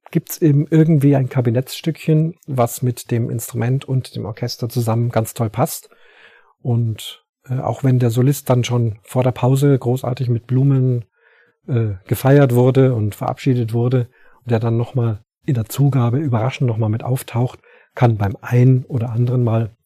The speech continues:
auch einen ganz tollen Effekt geben. Aber es muss sich anbieten. Also mit aller Gewalt auch mache ich das normalerweise nicht. Ja, im zweiten Teil, beim Symphonischen Blasorchester ist es eher üblich, im zweiten Teil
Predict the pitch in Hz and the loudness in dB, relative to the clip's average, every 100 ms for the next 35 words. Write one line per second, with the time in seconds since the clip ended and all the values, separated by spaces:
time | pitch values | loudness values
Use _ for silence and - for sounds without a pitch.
0 | _ 127 113 104 110 - 113 110 120 110 | _ -2 0 0 -2 0 0 2 0 -4
1 | 101 - - - 135 - 139 156 - 139 | -6 -6 -10 -8 -10 -4 0 2 4 2
2 | - 110 - 123 110 - - _ _ _ | 2 -4 0 2 0 -4 -12 _ _ _
3 | _ - 113 113 120 127 127 120 110 113 | _ -16 -12 -10 -8 0 0 2 2 2
4 | 113 - _ _ _ - 113 - _ - | 0 -6 _ _ _ -6 -6 -10 _ -8
5 | 113 110 - - - - _ _ _ - | -6 -6 -8 -12 -12 -18 _ _ _ -10
6 | 107 107 113 117 113 107 95 - 117 110 | -8 -6 -4 -4 -2 -4 -8 -4 -4 -4
7 | - - _ _ _ _ _ _ _ _ | -10 -20 _ _ _ _ _ _ _ _
8 | _ _ _ _ - _ _ _ _ _ | _ _ _ _ -20 _ _ _ _ _
9 | _ _ _ _ _ _ - 165 110 - | _ _ _ _ _ _ 2 4 4 2
10 | 127 - 165 151 147 143 110 107 107 98 | 2 2 2 6 6 6 4 0 -2 -6
11 | - 110 120 123 131 123 117 123 123 - | -2 -2 2 2 2 2 2 0 -2 -2
12 | 120 - 104 107 101 123 147 139 131 123 | 0 -2 -2 -2 -2 0 2 0 2 0
13 | 117 110 - 120 120 123 120 117 120 | 0 -4 -2 -2 0 -2 2 2 2